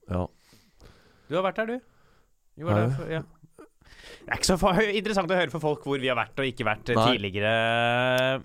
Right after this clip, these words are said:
Speaker 2: Så du er nest-, du har vært på T-banekapring, jeg har tatt Sting.
Speaker 1: Ja.
Speaker 2: Det vil jeg kalle en uke.
Speaker 1: Men jeg har en, eh, incident
Speaker 2: Du har
Speaker 1: til da,
Speaker 2: en,
Speaker 1: fra i dag.
Speaker 2: f-, i dag?
Speaker 1: Og som også er i
Speaker 2: I ter-,
Speaker 1: terrorlandskapet.
Speaker 2: mye terror du har opplevd da?
Speaker 1: Ja, jeg har en positiv ting jeg kan si da, er at,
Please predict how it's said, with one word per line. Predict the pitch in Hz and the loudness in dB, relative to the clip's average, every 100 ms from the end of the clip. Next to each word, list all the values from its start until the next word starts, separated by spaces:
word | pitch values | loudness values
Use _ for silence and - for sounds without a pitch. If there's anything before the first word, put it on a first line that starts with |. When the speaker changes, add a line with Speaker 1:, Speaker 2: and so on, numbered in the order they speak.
| - - - - - - | -14 -20 -20 -20 -20 -18
Speaker 2:
Så | - - | -14 -2
du | 185 | -2
er | 233 | -2
nest-, | - | 0
du | 143 | 0
har | 185 | 2
vært | 214 | 0
på | 185 | 2
T-banekapring, | 143 131 143 151 151 175 | 4 2 2 0 0 0
jeg | 135 | 0
har | 156 | 0
tatt | 170 160 | -2 -2
Sting. | - - 160 277 262 - - - - | -4 0 2 2 -2 -8 -20 -6 2
Speaker 1:
Ja. | 123 175 - | 2 2 -2
Speaker 2:
Det | 143 | 0
vil | 226 | 2
jeg | 180 | 2
kalle | 202 117 120 | 2 2 0
en | 143 | 0
uke. | 147 147 101 - - 214 - - - | 0 0 -2 -2 0 0 -4 -20 -2
Speaker 1:
Men | 127 127 | 0 2
jeg | 135 | 0
har | 113 117 151 | 2 2 4
en, | 110 107 110 | 2 2 2
eh, | 110 107 | 2 2
incident | 104 104 110 | 0 2 4
Speaker 2:
Du | 135 | 4
har | 131 | 4
Speaker 1:
til | 147 | 4
da, | |
Speaker 2:
en, | 156 | 4
Speaker 1:
fra | 120 | 4
i | 110 | 4
dag. | 107 160 - - - - - - | 2 0 -10 -20 -20 -20 -20 -14
Speaker 2:
f-, | - | -4
i | 143 | 0
dag? | 123 120 381 427 | 2 2 4 2
Speaker 1:
Og | |
som | 120 | 2
også | 104 - 127 107 | 0 0 2 4
er | 98 | 2
i | |
Speaker 2:
I | |
ter-, | 98 95 | 2 2
Speaker 1:
terrorlandskapet. | 85 85 87 85 87 147 160 139 147 165 | 2 2 2 0 0 2 2 4 2 0
Speaker 2:
mye | 185 170 | 0 0
terror | 165 139 143 | 0 0 0
du | 127 | 0
har | 123 | 2
opplevd | 165 220 | 0 2
da? | 104 143 | 2 0
Speaker 1:
Ja, | - 120 | 0 0
jeg | 131 | 2
har | 113 107 113 131 - - - - | 2 2 2 0 -6 -20 -20 0
en | 151 175 | 0 2
positiv | 127 - 110 | -2 -2 0
ting | 117 | 0
jeg | 110 | 0
kan | 131 | 0
si | 214 | 0
da, | - - - | -2 -8 -2
er | 113 117 | 2 2
at, | - | 0